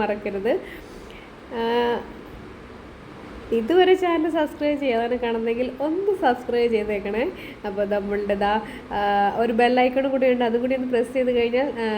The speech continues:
ഞാനിടുന്ന വീഡിയോസും നോട്ടിഫിക്കേഷനൊക്കെ നിങ്ങൾക്ക് എപ്പോഴും കിട്ടുന്നതായിരിക്കും. അപ്പം റൈസ് ഒന്നും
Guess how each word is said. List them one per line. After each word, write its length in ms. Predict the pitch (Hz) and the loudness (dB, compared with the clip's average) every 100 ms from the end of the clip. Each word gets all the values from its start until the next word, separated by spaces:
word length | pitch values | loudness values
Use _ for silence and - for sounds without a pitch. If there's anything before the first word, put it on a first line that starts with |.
| 208 208 202 202 214 220 | -2 -4 -4 -2 0 2
ഞാനിടുന്ന 320 | 233 220 214 208 | 4 4 2 2
വീഡിയോസും 300 | 196 208 226 | 0 -2 -2
നോട്ടിഫിക്കേഷനൊക്കെ 680 | 208 185 196 202 220 220 208 | -2 -2 -4 -4 -2 -4 -4
നിങ്ങൾക്ക് 240 | 208 226 320 | -2 -2 -2
എപ്പോഴും 240 | - 269 247 | 2 2 2
കിട്ടുന്നതായിരിക്കും. 560 | 220 185 175 165 170 185 | 0 0 -4 -6 -6 -6
അപ്പം 160 | 226 254 - - | -8 -8 -16 -2
റൈസ് 260 | 247 254 262 | 2 2 2
ഒന്നും 120 | 254 | 2